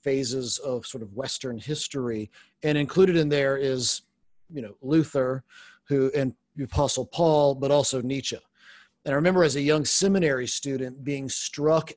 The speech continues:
at the idea that Nietzsche has much to offer me. And I know for many people that might sound crazy that someone would not recognize that Nietzsche had something to offer, but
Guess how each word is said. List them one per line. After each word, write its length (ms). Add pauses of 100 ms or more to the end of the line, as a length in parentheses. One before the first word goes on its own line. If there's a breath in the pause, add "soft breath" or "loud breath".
at 340 (720)
the 160
idea 600
that 260
Nietzsche 400
has 300
much 320
to 100
offer 400
me. 160
And 100
I 40
know 160
for 160
many 200
people 280
that 120
might 160
sound 340 (180)
crazy 460
that 160
someone 340
would 140
not 200
recognize 460
that 80
Nietzsche 200
had 140
something 340
to 80
offer, 380
but 160